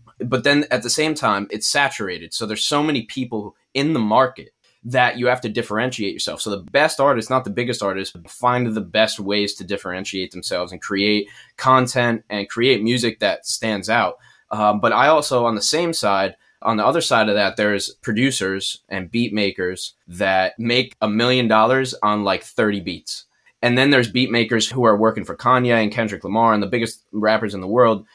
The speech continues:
who don't make as much as these guys who made a million dollars on thirty beats just because they did the marketing differently, right? So they sell three beats for five dollars en masse,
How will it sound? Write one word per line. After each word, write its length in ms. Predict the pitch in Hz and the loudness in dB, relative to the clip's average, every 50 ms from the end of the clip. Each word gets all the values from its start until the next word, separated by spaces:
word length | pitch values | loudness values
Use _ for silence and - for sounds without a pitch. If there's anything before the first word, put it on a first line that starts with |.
| _ - | _ -6
who 120 | - 127 | -2 -2
don't 240 | 110 95 120 123 123 | 2 4 4 4 4
make 160 | 117 113 101 | 4 2 0
as 100 | 117 98 | 0 0
much 220 | 107 110 110 104 107 | 2 2 2 0 0
as 100 | 98 92 | -4 -2
these 200 | 107 107 104 104 | -2 -2 0 0
guys 280 | - 98 92 90 87 | 2 2 2 2 0
who 80 | - 101 | -4 -4
made 220 | 95 95 95 85 | -4 -4 -4 -4
a 60 | 95 98 | -4 -4
million 240 | 98 101 98 92 | -2 -2 -2 0
dollars 280 | 92 95 92 90 87 85 | 0 0 0 0 -2 -4
on 140 | 90 85 82 | -8 -12 -10
thirty 240 | - 95 90 87 82 | -6 -6 -6 -6 -6
beats 380 | 82 87 78 - - - - _ _ _ _ _ - | -10 -14 -14 -12 -12 -14 -14 _ _ _ _ _ 0
just 200 | - 123 120 - | 2 2 2 2
because 260 | 120 113 131 113 92 | -2 -4 -2 -2 0
they 140 | 107 110 107 | 0 0 0
did 140 | 98 101 90 | 0 -2 -4
the 60 | 98 | -4
marketing 440 | 92 95 95 95 - 98 90 85 82 | -4 -4 -4 -4 -4 -8 -10 -8 -8
differently, 400 | 95 - - 87 87 82 80 82 | -8 -8 -8 -10 -12 -10 -8 -4
right? 200 | 92 101 98 - | -2 -2 -2 -2
So 160 | - 110 101 | -4 -4 0
they 160 | 107 120 123 | 0 0 0
sell 220 | 120 - - 120 | 2 2 2 2
three 240 | 110 - 117 123 120 | 2 0 -2 -2 -2
beats 220 | 110 113 110 104 - | 0 0 -2 -4 -4
for 80 | 110 | -8
five 280 | - - 107 101 95 92 | -4 -2 0 0 0 0
dollars 320 | 104 98 98 95 90 - - | 0 0 0 0 -2 -6 -8
en 220 | - 107 98 95 95 | -8 -6 -6 -4 -4
masse, 420 | 101 104 95 85 82 - - - | -4 -4 -4 -4 -6 -8 -8 -10